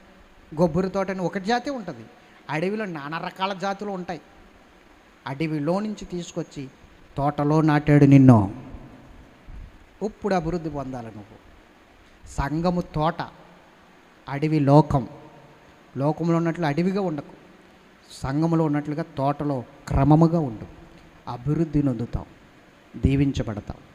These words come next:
అంతేగాని అభివృద్ధి పొందడం అంటే మంద పెరగడం కాదండి. ఇంకొకసారి చెప్తున్నాను, మంద పెరగడం కాదు. సంఘము ఆత్మ మూలముగా ఫలించటం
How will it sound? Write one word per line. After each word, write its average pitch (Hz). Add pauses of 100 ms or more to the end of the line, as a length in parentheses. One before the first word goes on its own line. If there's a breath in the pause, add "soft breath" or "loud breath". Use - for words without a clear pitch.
(720)
అంతేగాని 151
అభివృద్ధి 175
పొందడం 190
అంటే 190
మంద 170
పెరగడం 180
కాదండి. 151
ఇంకొకసారి 151
చెప్తున్నాను, 127 (480)
మంద 139
పెరగడం 156
కాదు. 123 (180)
సంఘము 151 (800)
ఆత్మ 175
మూలముగా 196
ఫలించటం 233